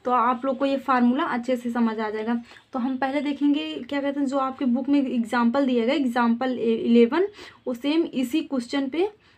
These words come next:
इसी क्या कहते हैं, formula पे base है बेटा। तो हम चलो example eleven देखते हैं।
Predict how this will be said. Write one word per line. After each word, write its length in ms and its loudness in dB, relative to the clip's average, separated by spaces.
इसी 560 2
क्या 260 -4
कहते 180 2
हैं, 80 0
formula 420 2
पे 120 0
base 280 2
है 60 -4
बेटा। 200 -2
तो 120 -4
हम 180 -2
चलो 180 0
example 540 2
eleven 420 2
देखते 320 -4
हैं। 160 -6